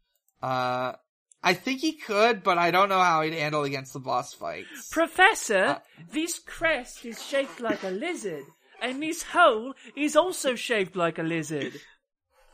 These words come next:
Speaker 2: Good job,
Speaker 1: Hmm.
Speaker 2: Luke. Now, if you'll excuse me, I have to beat this man to death before he can bite me again.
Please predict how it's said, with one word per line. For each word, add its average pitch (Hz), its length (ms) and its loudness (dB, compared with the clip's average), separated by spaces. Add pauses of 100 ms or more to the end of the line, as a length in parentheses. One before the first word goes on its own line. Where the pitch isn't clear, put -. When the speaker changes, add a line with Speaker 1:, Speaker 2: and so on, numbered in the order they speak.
(580)
Speaker 2:
Good 262 240 -2
job, 165 380 4
Speaker 1:
Hmm. 139 60 -6
Speaker 2:
Luke. - 340 -8 (380)
Now, 185 180 2
if 208 120 -2
you'll 214 100 -2
excuse 214 480 -4
me, 170 140 -4
I 175 100 0
have 214 200 -4
to 180 80 -2
beat 233 340 -6
this 208 220 -6
man 202 300 -2
to 170 100 -6
death 190 420 -2
before 202 320 -6
he 202 80 -8
can 185 200 -10
bite 214 300 0
me 147 140 -10
again. 131 480 -12